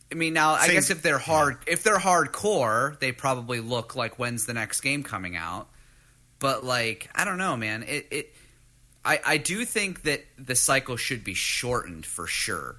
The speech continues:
Speaker 1: It doesn't need to be this, like, two-year bullshit. Like, it could be
Speaker 2: Three months?
Speaker 1: like, six months, three months, four months. I, I would say that six months is, that's what, that's what Bethesda did with Fallout four, and it was, like, perfect.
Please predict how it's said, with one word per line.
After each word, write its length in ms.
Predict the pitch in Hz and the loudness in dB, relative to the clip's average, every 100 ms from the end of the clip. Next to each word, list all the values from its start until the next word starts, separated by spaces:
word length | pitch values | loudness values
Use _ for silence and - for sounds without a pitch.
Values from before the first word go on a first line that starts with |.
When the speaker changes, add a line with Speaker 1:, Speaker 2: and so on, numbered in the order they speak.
| - | -12
Speaker 1:
It 100 | 127 | 0
doesn't 320 | 165 170 165 | 4 4 4
need 220 | 160 147 | -2 0
to 40 | 127 | -2
be 200 | 123 117 | -2 -2
this, 220 | 107 - | 0 -2
like, 140 | 101 | -2
two-year 380 | - 131 120 110 | -4 -4 -2 -2
bullshit. 640 | 95 104 107 - 78 71 | -4 -6 -6 -6 -8 -6
Like, 160 | 113 120 | -4 -2
it 120 | 143 | 0
could 180 | 165 143 | -2 0
be 420 | 143 139 135 123 | 0 2 0 -2
Speaker 2:
Three 320 | - 143 156 | -4 2 4
months? 300 | 143 139 165 | 6 4 6
Speaker 1:
like, 180 | 117 110 | 6 6
six 380 | - - - - | 4 2 2 2
months, 540 | 135 135 127 131 - | 2 2 2 0 0
three 240 | - 143 143 | 0 -2 0
months, 400 | 123 127 131 - | 0 0 0 -2
four 260 | 135 139 | -2 -4
months. 360 | 131 123 127 131 | -2 -2 -2 -2
I, 200 | 120 135 - - - - _ - | -2 -4 -12 -20 -20 -20 _ -2
I 100 | 143 | 0
would 180 | 208 240 | 2 4
say 180 | 233 208 | 4 4
that 160 | 165 | 4
six 380 | - - 175 - | 4 4 2 0
months 420 | 147 135 131 123 - | 0 0 2 0 0
is, 480 | 117 117 113 110 - | -2 -2 -2 -2 -2
that's 220 | 127 - | 0 0
what, 180 | 170 - _ - _ - | -2 -6 _ -20 _ -6
that's 240 | 123 - | -4 -2
what 120 | 151 | -4
Bethesda 440 | 139 139 127 120 117 | -6 -2 0 -2 -2
did 160 | 113 | -8
with 120 | 110 | -8
Fallout 380 | - 107 107 101 | -6 -4 -4 -4
four, 380 | - 107 104 104 | -6 -6 -4 -4
and 180 | 101 95 | -6 -10
it 80 | 76 | -8
was, 160 | 90 | -6
like, 220 | 87 - | -6 -8
perfect. 680 | - - 64 - - - | -14 -12 -10 -10 -14 -20